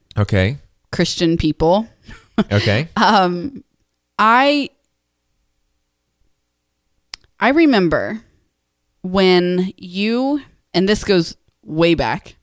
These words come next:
Speaker 2: um, when you were studying to be associate pastor of the Nazarene church that we were, belonged to when we first got married.
Speaker 1: Yep.
Speaker 2: I was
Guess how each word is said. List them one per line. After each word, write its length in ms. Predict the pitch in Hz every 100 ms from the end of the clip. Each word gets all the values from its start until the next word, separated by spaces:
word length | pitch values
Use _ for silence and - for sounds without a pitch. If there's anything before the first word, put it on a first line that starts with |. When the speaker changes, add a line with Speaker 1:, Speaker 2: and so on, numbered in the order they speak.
| _ _ _ _ _ _
Speaker 2:
um, 380 | - 190 175 175
when 260 | - 190 214
you 140 | 220
were 120 | 277 311
studying 500 | - 170 170 170 175
to 100 | 202
be 140 | 170
associate 420 | 170 175 165 202
pastor 560 | - 160 170 - 156 151 -
of 480 | 165 160 156 156 - -
the 400 | 170 156 156 156
Nazarene 540 | 180 165 175 226 226
church 320 | 208 175 - -
that 200 | 170 -
we 320 | 170 170 180
were, 360 | 185 190 185 - _ _ _
belonged 380 | 180 185 180 180
to 280 | - 160 160
when 200 | 165 160
we 120 | 165
first 320 | - 160 160
got 160 | 190 185
married. 480 | 170 80 64 71 -
Speaker 1:
Yep. 260 | 90 85 - _ _ _ _ _ _ -
Speaker 2:
I 140 | 175
was 760 | 185 175 160 160 156 - -